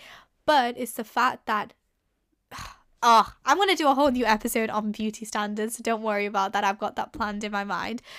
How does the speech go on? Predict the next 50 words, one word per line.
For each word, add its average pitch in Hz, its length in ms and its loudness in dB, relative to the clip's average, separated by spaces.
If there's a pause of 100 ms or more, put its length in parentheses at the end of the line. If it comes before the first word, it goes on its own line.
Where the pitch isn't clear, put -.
(120)
But 311 100 -2
it's 311 80 -4
the 349 80 -6
fact 339 260 2
that, 311 120 -6
like 302 180 -2
I 302 60 -8
said, 294 240 -8 (200)
I'm 262 200 0
not 294 160 -2
being 269 180 -6
represented, 226 840 -10
and 220 160 -8 (220)
girls 269 300 0
like 262 120 -8
me 233 160 -10
aren't 247 280 -4
being 208 180 -8
represented. 202 640 -10
I 202 80 -6
don't 240 180 -6
see 247 240 -6
many 220 240 -6
girls 202 380 -10
with, 190 160 -8 (500)
like, 208 220 -2
a, 220 140 -4 (140)
like, 233 280 -4
a 247 40 -2
nose 220 460 0
that's - 300 -2
like 220 240 -2
mine, 208 460 2
you 220 100 -2
know, 214 240 -2
or 247 120 0
just, 262 200 -4
like, 269 200 4 (300)
a 262 80 2
nose 285 220 4
that's 262 180 -2
not 302 200 0
small 220 420 -2
and 214 160 -4
buttony. 214 640 -10 (560)
We 294 260 2
need 294 240 -2
more 226 300 -4 (140)
representation, 208 1080 -8
and 202 520 -4